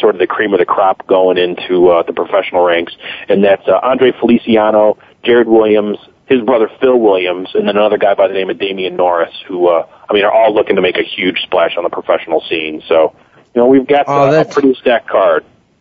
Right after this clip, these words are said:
Speaker 2: Oh, that's awesome. That's awesome. What about, uh, uh, the last guy that, that, uh, he was supposed to get a fight last time? Uh, we were talking in, uh, uh, over there at X F O,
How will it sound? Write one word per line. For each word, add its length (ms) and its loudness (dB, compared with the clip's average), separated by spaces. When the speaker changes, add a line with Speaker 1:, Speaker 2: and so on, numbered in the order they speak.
Speaker 2:
Oh, 140 0
that's 240 0
awesome. 380 0
That's 300 0
awesome. 360 0
What 200 2
about, 440 2
uh, 60 0
uh, 920 2
the 160 0
last 320 2
guy 160 2
that, 240 0
that, 180 2
uh, 280 2
he 180 -4
was 140 2
supposed 240 0
to 40 -4
get 120 6
a 40 -2
fight 260 0
last 260 2
time? 220 2
Uh, 220 2
we 120 2
were 100 4
talking 460 0
in, 260 2
uh, 60 2
uh, 800 2
over 220 2
there 240 4
at 60 4
X 140 -6
F 160 -6
O, 260 4